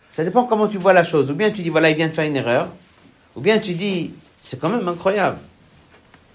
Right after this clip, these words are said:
Dieu le met devant une grande épreuve. S'il l'a mis devant une grande épreuve, c'est qu'il a une grande neshama. S'il a une grande neshama, c'est qu'il a un grand niveau. Et en fait, je suis en train de regarder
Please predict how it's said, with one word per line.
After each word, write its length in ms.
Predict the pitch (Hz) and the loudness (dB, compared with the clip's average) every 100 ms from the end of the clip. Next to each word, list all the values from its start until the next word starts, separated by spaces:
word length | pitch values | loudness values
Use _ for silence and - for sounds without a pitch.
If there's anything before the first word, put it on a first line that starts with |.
| _ _ _ - | _ _ _ -12
Dieu 240 | 90 180 | 2 4
le 160 | 214 180 | 4 0
met 200 | 160 180 | 0 0
devant 500 | 156 135 151 160 - - - | 0 0 0 -2 -8 -18 -18
une 100 | 123 | -12
grande 260 | 117 135 156 | -6 -4 -2
épreuve. 400 | 170 202 208 107 - - _ _ - - | -2 2 2 2 -8 -20 _ _ -20 -20
S'il 300 | - - 190 | -10 -6 0
l'a 100 | 185 | 4
mis 160 | 175 180 | 4 2
devant 180 | 165 160 | 0 2
une 120 | 160 | 2
grande 200 | 156 151 | 0 -2
épreuve, 500 | 139 123 120 160 175 - _ _ _ _ _ _ _ _ _ _ _ _ - | -4 2 4 4 2 -14 _ _ _ _ _ _ _ _ _ _ _ _ -20
c'est 160 | - | -14
qu'il 200 | 127 139 | -8 0
a 80 | 131 | 2
une 80 | 131 | 2
grande 180 | 131 147 | 0 0
neshama. 540 | 156 185 247 196 - - _ _ _ _ _ - | 0 0 0 0 -4 -12 _ _ _ _ _ -16
S'il 240 | - 151 | -4 0
a 60 | 156 | 2
une 80 | 147 | 2
grande 180 | 147 | 0
neshama, 540 | 156 156 131 113 117 139 | 0 -2 -2 0 0 -2
c'est 200 | - 123 | -6 -12
qu'il 160 | 123 | -6
a 60 | 131 | -2
un 80 | 143 | -2
grand 200 | 139 170 | 0 -2
niveau. 520 | 185 208 226 135 - - _ _ _ _ _ _ _ _ - - | 0 6 6 6 -4 -18 _ _ _ _ _ _ _ _ -20 -2
Et 100 | 131 | 6
en 120 | 170 | 6
fait, 200 | 175 311 | 6 2
je 220 | 165 131 165 | 2 2 2
suis 180 | 165 | 4
en 120 | 240 202 | 4 4
train 220 | 277 254 | 4 4
de 120 | 175 | 6
regarder 840 | 175 196 214 220 220 294 214 233 | 6 6 6 4 6 8 8 6